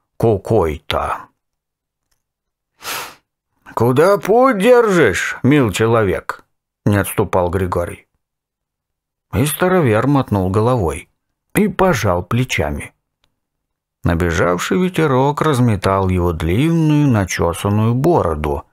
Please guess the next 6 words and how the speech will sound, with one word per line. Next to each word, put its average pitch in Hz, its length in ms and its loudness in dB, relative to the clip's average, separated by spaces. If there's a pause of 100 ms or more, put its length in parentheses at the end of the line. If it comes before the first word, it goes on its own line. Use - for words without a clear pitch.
(320)
по 107 160 0
плечам 107 1000 0
разметал. 98 840 -2 (2500)
«Ты 123 120 2
что 92 380 -4
ж, - 180 -12